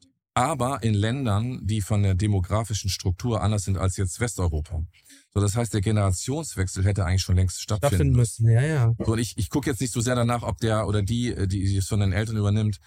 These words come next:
Speaker 1: fünfundzwanzig oder fünfundvierzig ist, aber ich möchte gerne, dass es weitergeht. Und sozusagen, äh, Farmer, Farmerinnen zu ermutigen, macht es weiter und wir versuchen euch zu promoten, ist der eine Ansatz, den wir haben. Also Next Gen, könnte man sagen, nächste Generation.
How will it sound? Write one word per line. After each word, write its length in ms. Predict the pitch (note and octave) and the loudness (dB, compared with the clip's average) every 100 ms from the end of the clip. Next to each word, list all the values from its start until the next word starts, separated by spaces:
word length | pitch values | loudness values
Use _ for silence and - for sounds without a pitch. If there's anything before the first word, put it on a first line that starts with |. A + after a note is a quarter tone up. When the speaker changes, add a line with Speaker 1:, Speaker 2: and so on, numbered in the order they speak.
| - - - | -20 -20 -4
Speaker 1:
fünfundzwanzig 560 | F#2+ A#2+ A2 A#2 G#2+ | 0 0 0 0 -2
oder 80 | G#2 | -2
fünfundvierzig 540 | F#2+ G2+ F#2 C#3+ C3+ G#2 | 0 0 0 -2 -4 -4
ist, 100 | G2+ | -2
aber 120 | G2 | 0
ich 60 | |
möchte 180 | G2+ G#2+ | 0 0
gerne, 140 | A2+ G2 | 0 2
dass 60 | |
es 140 | F#2 F2+ | 2 2
weitergeht. 500 | A2+ G#2 F2 D#2 - | 0 0 -2 -2 -2
Und 180 | F2 D2+ | -4 -2
sozusagen, 500 | F#2 F2+ G2+ F#2+ F#2 F2+ F2 - E2+ F#2 - | -4 -2 0 0 -2 -6 -8 -12 -16 -16 -8
äh, 160 | - F2+ F2 - E2 - - | -2 0 0 -4 -10 -12 -12
Farmer, 320 | - G#2+ B2 A2 | -2 -2 0 -2
Farmerinnen 420 | A#2 A2 G#2 G#2 | -2 0 0 0
zu 140 | - | 0
ermutigen, 560 | F2+ G#2+ D#3 A#2 G2+ A#2+ - - | 2 2 0 -2 0 -2 -8 -6
macht 220 | - A2 | -4 -2
es 120 | G2+ F#2+ | -2 0
weiter 280 | G#2 C3 | 0 0
und 100 | F2+ | 0
wir 100 | G2 | 0
versuchen 320 | F#2 G2 A#2 A2+ | 0 0 0 0
euch 120 | F#2 | 0
zu 140 | G2+ | 0
promoten, 600 | F2 G2 G#2 A2+ - A#2+ - - | 2 2 2 0 -4 -6 -8 -12
ist 160 | - - | -6 -2
der 100 | F#2+ | 2
eine 220 | A2 A#2 | 2 2
Ansatz, 340 | F#2+ G2 F2 - | 2 2 2 0
den 180 | E2+ | 0
wir 120 | D#2+ D#2 | 0 0
haben. 320 | D2 C#2+ E2+ | -4 -6 -6
Also 180 | E2 E2 | -2 2
Next 360 | F2 G#2 - - | 2 0 -4 -2
Gen, 240 | G#2 F#2 | 2 2
könnte 220 | - E2 | 2 0
man 160 | D2+ D#2 | 0 0
sagen, 280 | D2+ C#2+ D2+ | -2 -6 -2
nächste 280 | F#2 - | -2 -2
Generation. 680 | F2+ F2+ E2 D#2 D2 C#2 E2+ | 0 0 0 -4 -8 -6 -6